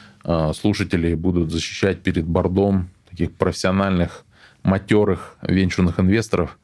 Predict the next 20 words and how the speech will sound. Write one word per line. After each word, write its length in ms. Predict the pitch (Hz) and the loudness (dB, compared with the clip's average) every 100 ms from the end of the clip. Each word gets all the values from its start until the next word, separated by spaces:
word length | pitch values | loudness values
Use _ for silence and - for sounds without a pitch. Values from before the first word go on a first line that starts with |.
| - - - - - - | -20 -20 -20 -20 -12 -4
Поэтому 240 | 92 92 | 0 2
это 160 | 90 95 | 2 2
не, 340 | 101 107 107 | 4 4 2
а, 840 | 101 87 - - 85 90 87 85 | 0 0 -4 -4 -2 0 2 0
опять 200 | 87 101 90 | 0 0 0
же, 80 | 87 | 0
про 180 | 98 98 | 0 2
знания, 520 | 110 131 156 113 87 | 2 2 0 0 0
да, 320 | 80 98 92 | 0 0 0
а 40 | 85 | 0
это 160 | 80 | 0
ещё 220 | 87 - | -2 0
и 40 | 85 | 0
практическое 580 | - 87 - - - 85 | -2 -2 -4 -4 -4 -2
применение, 640 | 87 87 92 104 101 82 | 2 4 4 4 2 2
когда 380 | 80 82 85 85 | -2 0 0 2
именно 280 | 90 87 | 2 2
в 80 | 80 | 2
рамках 440 | 87 87 80 - - | 0 0 -4 -6 -6
программы 520 | - 85 98 117 98 | -6 -2 0 0 -2